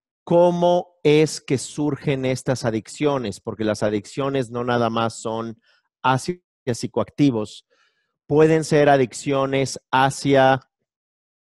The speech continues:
compras, hacia la depresión, hacia hacernos la víctima, adicción a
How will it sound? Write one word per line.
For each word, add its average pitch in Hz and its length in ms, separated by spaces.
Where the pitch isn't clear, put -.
compras, 151 760
hacia 143 800
la 110 180
depresión, 156 880
hacia 135 520
hacernos 113 640
la 95 100
víctima, 147 580
adicción 156 880
a 147 440